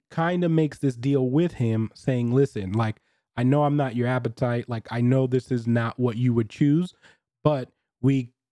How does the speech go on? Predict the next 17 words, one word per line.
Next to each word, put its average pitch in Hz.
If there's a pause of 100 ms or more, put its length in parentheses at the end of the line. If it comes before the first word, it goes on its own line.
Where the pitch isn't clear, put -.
(220)
can 170
still 156
do 139
this 131
for 127
the 117
realm 127
because 120
that's 113
our 113
duty 120
to 120
do 113
this 107
for -
the 98
realm. 104